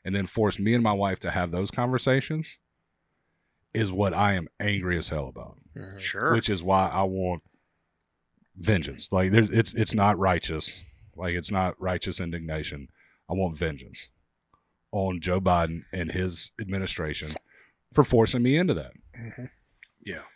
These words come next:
Speaker 1: And, and I truly fear that the more this builds, that there becomes a, a huge swath of people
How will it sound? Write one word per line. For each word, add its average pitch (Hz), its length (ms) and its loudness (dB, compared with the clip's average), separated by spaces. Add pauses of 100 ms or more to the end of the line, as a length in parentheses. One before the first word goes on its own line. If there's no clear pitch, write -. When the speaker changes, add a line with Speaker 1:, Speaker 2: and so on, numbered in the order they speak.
(120)
Speaker 1:
And, 143 200 2
and 147 120 4
I 147 120 4
truly 233 340 6
fear 101 560 2 (1300)
that 110 320 0 (100)
the 120 140 0
more 117 280 4
this 165 220 4
builds, 127 680 0 (1000)
that 110 160 2
there 139 140 4
becomes 160 440 0
a, 101 340 0 (100)
a 98 180 -2
huge 180 540 -2
swath 139 360 0
of 120 120 -4
people 95 560 -2